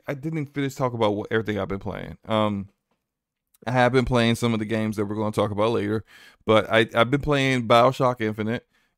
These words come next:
and I've been streaming that. I've been really enjoying it. Uh, it, it, it lives up to the reputation that I,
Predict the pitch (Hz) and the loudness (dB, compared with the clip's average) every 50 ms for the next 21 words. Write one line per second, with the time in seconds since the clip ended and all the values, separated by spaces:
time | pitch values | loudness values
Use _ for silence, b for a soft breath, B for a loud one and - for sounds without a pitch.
0 | _ _ _ - 113 120 117 117 113 113 113 107 113 110 - - 127 120 117 113 | _ _ _ -6 -2 2 2 2 4 2 2 0 0 -4 -2 0 0 2 2 2
1 | 110 110 110 110 110 113 110 - - 113 139 175 196 147 120 110 117 131 143 143 | 2 2 2 2 2 2 2 0 -2 -2 0 4 4 6 6 8 8 6 6 4
2 | 131 117 110 98 104 107 101 104 107 110 123 135 143 - b b b b b b | 4 2 2 2 2 2 2 2 0 0 -2 -4 -6 -8 b b b b b b
3 | b - - 113 113 113 113 110 110 107 101 _ _ - 110 127 127 127 - - | b 4 6 8 10 10 10 8 8 6 2 _ _ -4 0 0 0 0 0 -4
4 | 120 117 113 127 131 127 127 123 127 135 131 123 123 123 120 - 127 120 120 107 | -4 0 2 4 4 4 6 6 6 6 6 6 2 2 2 0 -2 -2 0 0
5 | 107 107 - 120 113 - 120 104 107 110 - - 110 110 110 95 101 104 104 101 | 0 -2 -2 -4 -4 0 2 2 2 0 -2 -4 -4 -4 -2 -2 0 0 0 -2
6 | - - 104 104 104 104 107 | -4 -4 -4 -2 -2 -2 -4